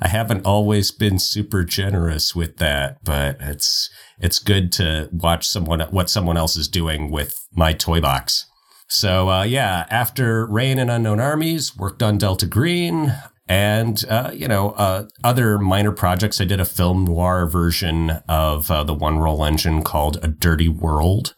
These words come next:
And right now I'm running a Kickstarter for my next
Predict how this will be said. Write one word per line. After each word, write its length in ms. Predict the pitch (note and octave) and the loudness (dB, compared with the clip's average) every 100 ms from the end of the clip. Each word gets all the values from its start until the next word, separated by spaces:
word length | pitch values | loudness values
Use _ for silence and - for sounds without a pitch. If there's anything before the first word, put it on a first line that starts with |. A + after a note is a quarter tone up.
| _ _ | _ _
And 320 | - E2 E2 E2 | 0 2 4 4
right 220 | G#2 F#2 | 2 2
now 340 | D#3+ D3+ C3 | 0 2 0
I'm 240 | F2+ G2 F#2+ | 2 2 2
running 220 | G#2+ G#2 | 2 0
a 80 | G2+ | 0
Kickstarter 680 | A2+ G#2+ A2+ A2 A2+ A2+ | -2 -2 -2 0 0 -2
for 600 | G#2+ - F#2+ G2 G2+ G2+ - - E2+ - | -4 -2 0 2 0 -2 -6 -18 -16 -4
my 200 | E2 G2 | 0 2
next 800 | G#2+ A#2+ F3 - - - - - | 4 2 -2 -4 -4 -4 -6 -8